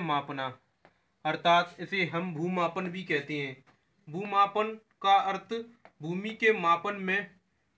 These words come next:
होता है, यानी कि ये भूमि के मापन में प्रयोग इसका सर्वोत्तम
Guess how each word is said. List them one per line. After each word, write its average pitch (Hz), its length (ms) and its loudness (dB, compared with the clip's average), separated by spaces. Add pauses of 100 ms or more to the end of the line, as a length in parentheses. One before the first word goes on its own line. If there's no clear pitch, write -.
(280)
होता 156 300 4
है, 175 220 2
यानी 190 260 0
कि 196 140 -14
ये 214 160 -4
भूमि 170 380 -6
के 220 120 -2
मापन 185 400 0
में 190 260 -2 (420)
प्रयोग 202 400 0
इसका 180 400 0
सर्वोत्तम 180 560 -6